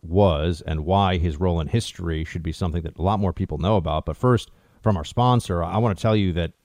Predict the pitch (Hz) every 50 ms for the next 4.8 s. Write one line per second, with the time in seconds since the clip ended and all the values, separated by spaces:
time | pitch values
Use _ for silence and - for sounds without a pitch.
0 | _ - 98 98 90 87 85 - - _ - 143 156 147 123 104 110 113 123 127
1 | 123 - - 101 92 85 85 82 80 80 85 85 90 90 90 98 95 87 85 -
2 | - 120 123 95 85 82 - - 127 127 117 101 87 - - _ - - 110 107
3 | 87 85 - 95 85 82 90 104 127 117 92 90 95 95 90 80 92 92 - 101
4 | 95 82 - 85 82 82 - - - - 156 123 98 87 87 82